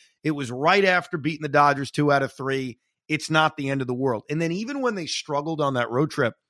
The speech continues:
in Miami and Pittsburgh, they won both series. Like, so we were all pissed off. We weren't happy with what they were doing. They still won two out of three against the Marlins. And they won two out of three against the Pirates.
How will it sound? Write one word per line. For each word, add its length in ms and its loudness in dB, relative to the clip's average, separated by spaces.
in 120 2
Miami 440 2
and 140 -4
Pittsburgh, 420 -4
they 140 -2
won 260 2
both 240 4
series. 600 4
Like, 140 2
so 120 -6
we 140 -2
were 120 2
all 140 6
pissed 360 -2
off. 240 6
We 60 -2
weren't 200 -2
happy 360 2
with 120 0
what 120 -2
they 80 -2
were 100 -2
doing. 340 0
They 120 -2
still 360 -4
won 320 -2
two 240 0
out 140 4
of 80 -6
three 380 2
against 340 2
the 60 2
Marlins. 540 4
And 120 6
they 100 10
won 320 4
two 240 0
out 120 4
of 80 -2
three 220 -2
against 320 -4
the 80 -10
Pirates. 560 -2